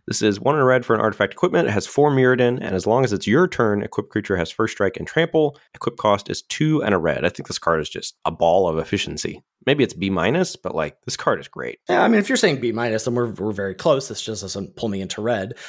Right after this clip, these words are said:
Speaker 2: I'm largely judging this off the back of a two mana, two two. When it's your turn, it has first strike and trample, and first strike mattering more than trample there, which is good. Equip cost of three and no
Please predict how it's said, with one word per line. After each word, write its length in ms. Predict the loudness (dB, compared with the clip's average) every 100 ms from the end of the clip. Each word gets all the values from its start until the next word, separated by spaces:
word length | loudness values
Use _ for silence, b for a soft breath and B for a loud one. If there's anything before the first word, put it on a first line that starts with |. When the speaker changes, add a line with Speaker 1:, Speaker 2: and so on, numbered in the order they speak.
| B
Speaker 2:
I'm 180 | 2
largely 440 | 4 4 4 0 0
judging 320 | 0 0 -4
this 160 | -4 0
off 240 | -2 -2
the 120 | -4
back 300 | -2 -2 -2
of 140 | -2 -2
a 120 | -4
two 220 | -2 0
mana, 560 | 2 2 2 2 0 -4 b b
two 160 | 2 2
two. 300 | 2 0 2
When 220 | 2 0
it's 160 | -2 -2
your 80 |
turn, 240 | 0 0 0
it 80 | 0
has 120 | -2
first 220 | 0 0
strike 300 | 4 2 2
and 100 | -2
trample, 480 | 2 2 4 4 4
and 180 | -2 -8 B -4
first 180 | -2
strike 260 | 0 -2 0
mattering 360 | 0 2 0 0
more 160 | -2
than 100 | -4
trample 360 | -4 -6 -2 -2
there, 280 | -2 -4 -10 b b b _ -2
which 180 | 0 0
is 120 | -2
good. 400 | 2 4 4 2
Equip 420 | -2 0 -2 2
cost 260 | 2 2 0
of 100 | -8
three 420 | -4 0 2 2
and 320 | 0 -2 -2 2
no 460 | 4 4 4 0